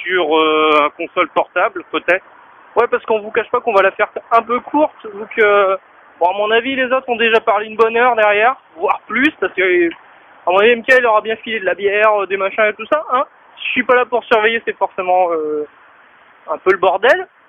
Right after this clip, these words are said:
Speaker 2: hein. Hein, I deux. Voilà, donc, euh, on va la faire un peu courte, parce que là, en plus, on est en train de rentrer doucement vers, euh, vers chez Jérôme, et, et chez sa compagne Yuka, on remercie au passage pour l'invitation.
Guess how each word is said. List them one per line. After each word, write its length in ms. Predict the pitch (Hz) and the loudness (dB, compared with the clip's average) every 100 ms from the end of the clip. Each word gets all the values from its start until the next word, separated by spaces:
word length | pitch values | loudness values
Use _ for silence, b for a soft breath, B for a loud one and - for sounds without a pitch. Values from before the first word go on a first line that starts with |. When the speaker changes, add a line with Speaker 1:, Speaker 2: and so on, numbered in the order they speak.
| _ 170 | _ -4
Speaker 2:
hein. 220 | 185 311 - _ _ _ _ _ - - - - | -2 -2 -6 _ _ _ _ _ -20 -20 -20 -4
Hein, 140 | 190 | -2
I 120 | 339 302 | -2 -2
deux. 200 | 269 294 B B _ _ | -4 -4 B B _ _
Voilà, 240 | - 196 349 494 - | 2 4 2 -2 -12
donc, 240 | 202 240 - | -4 -4 2
euh, 840 | 233 220 220 220 220 220 220 214 214 214 | 4 6 4 2 2 2 0 -2 -2 0
on 40 | |
va 80 | 220 | 0
la 60 | |
faire 140 | 226 233 | 0 -2
un 80 | 214 | -2
peu 100 | 214 | -6
courte, 240 | - 302 | -6 -6
parce 140 | - - | -6 -6
que 80 | 208 | -2
là, 60 | |
en 80 | 208 | -4
plus, 180 | - 220 | -4 -14
on 160 | - 185 | -10 -6
est 40 | |
en 80 | 180 | -6
train 180 | 175 190 | -4 -4
de 40 | |
rentrer 280 | 170 180 - | -4 -4 -4
doucement 340 | 180 190 208 196 | -8 -6 -2 0
vers, 240 | 185 170 | 2 2
euh, 560 | 165 165 165 160 160 151 | 0 0 -2 -2 -2 -2
vers 160 | 175 170 165 | 0 0 -2
chez 220 | 196 214 | -2 -2
Jérôme, 420 | 190 165 208 285 - _ b b b - - - - - | 0 0 -2 -6 -16 _ b b b -20 -20 -20 -10 0
et, 640 | 190 190 180 175 175 175 - | 4 4 2 2 2 0 0
et 80 | 202 | 0
chez 220 | - 208 196 | 0 -4 -2
sa 80 | 196 | -6
compagne 400 | - 180 185 185 | -6 0 0 2
Yuka, 460 | 185 180 175 180 - _ | -2 -4 -4 -4 -4 _
on 140 | 180 165 | -10 -6
remercie 420 | 175 185 - - | -2 -4 -6 -8
au 60 | |
passage 360 | 196 175 185 175 | -4 -4 -4 -2
pour 140 | 170 | 0
l'invitation. 480 | 165 165 - 160 - | 0 -2 -4 -6 -6